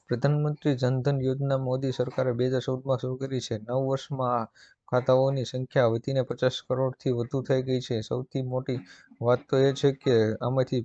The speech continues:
છપ્પન ટકા ખાતા મહિલાઓ દ્વારા ખોલવામાં આવ્યા છે. જનધન ખાતું બેંકો દ્વારા ઝીરો બેલેન્સ પર ખોલવામાં આવે છે. ખાતું ખોલ્યા પછી તમને મફત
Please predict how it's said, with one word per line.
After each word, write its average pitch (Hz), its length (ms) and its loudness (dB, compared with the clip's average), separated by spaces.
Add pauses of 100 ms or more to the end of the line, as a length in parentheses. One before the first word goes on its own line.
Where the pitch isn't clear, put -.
છપ્પન - 400 -4
ટકા 131 420 2
ખાતા 127 360 2
મહિલાઓ 131 480 4 (760)
દ્વારા 131 160 6
ખોલવામાં 131 400 2
આવ્યા 135 240 0
છે. 139 160 -4
જનધન 131 440 -4
ખાતું 131 500 -6
બેંકો 131 400 -4
દ્વારા 123 380 4 (320)
ઝીરો 131 260 6
બેલેન્સ 131 360 2
પર - 140 -10
ખોલવામાં 131 460 2
આવે 135 200 2
છે. 123 180 -6 (300)
ખાતું 131 320 0
ખોલ્યા 135 420 2
પછી 135 280 -4
તમને 131 340 -4
મફત 123 400 0